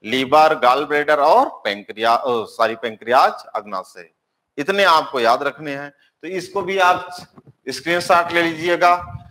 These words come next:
इसके अलावा इसको और detail में दिया गया है,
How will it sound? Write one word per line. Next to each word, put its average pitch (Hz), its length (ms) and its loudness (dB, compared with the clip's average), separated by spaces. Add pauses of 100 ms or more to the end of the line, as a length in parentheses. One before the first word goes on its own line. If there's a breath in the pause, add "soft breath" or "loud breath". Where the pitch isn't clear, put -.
(280)
इसके 135 240 -4
अलावा 165 360 4
इसको 175 640 -8
और 165 200 -2
detail 170 360 -8
में 170 120 -10
दिया 170 200 2
गया 170 180 4
है, 165 380 -4